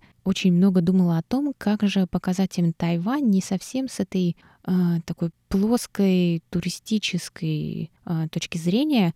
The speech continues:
при которой вам просто показывают пальцем на какие-то памятники, э, называют много исторических дат и так далее. И вот как раз то, о чем рассказывала Сара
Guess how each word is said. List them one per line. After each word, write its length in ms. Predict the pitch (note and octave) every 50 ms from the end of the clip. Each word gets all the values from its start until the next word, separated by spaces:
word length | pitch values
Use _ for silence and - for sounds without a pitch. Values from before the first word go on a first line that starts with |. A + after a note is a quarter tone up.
| _ _ _
при 300 | - F3+ F3+ E3+ E3 E3
которой 400 | - - E3+ - G3 G3 F#3+ F#3
вам 200 | E3 E3 D#3+ D#3+
просто 320 | - - E3+ F3 - - E3+
показывают 400 | - E3 - F3 E3 E3+ E3 _
пальцем 400 | - E3 D#3+ D#3 - - E3 D#3
на 240 | D#3 D#3+ D#3+ D#3+
какие-то 360 | - - E3 - F3 E3 - F3+
памятники, 680 | _ C4 C#4+ C#4+ B3+ _ A3 G#3 - - G#3 G3 F#3 _ _ _ _
э, 220 | F3 E3 D#3+ D#3+
называют 560 | D#3+ E3 E3 D#3+ E3 E3+ E3 E3 E3 - - - -
много 360 | F3+ F3 E3+ E3+ E3 D#3 E3
исторических 680 | D#3+ - - E3 E3 D#3+ - - - - - E3+ D#3 - -
дат 320 | E3 D3+ F3 G#3 - - _
и 140 | - F3 -
так 260 | _ F3 E3 E3 E3
далее. 380 | D#3+ D#3+ D#3 D3+ D3+ D3+ D#3+ _ - _
И 120 | - G#3
вот 80 | G3 -
как 160 | - G3 -
раз 240 | G3+ G3 G3 - - _
то, 200 | - A3 A3 -
о 120 | - F#3+ F#3
чем 460 | - - - A3 G#3 G3+ F#3+ F#3 F3 _ -
рассказывала 840 | - - E3 - _ - E3+ E3 D#3 D#3+ D#3 D#3 D#3 D3+ D3+ D#3 D#3+ _
Сара 500 | _ - - E3+ E3+ E3 D#3 D3+ D#3 E3+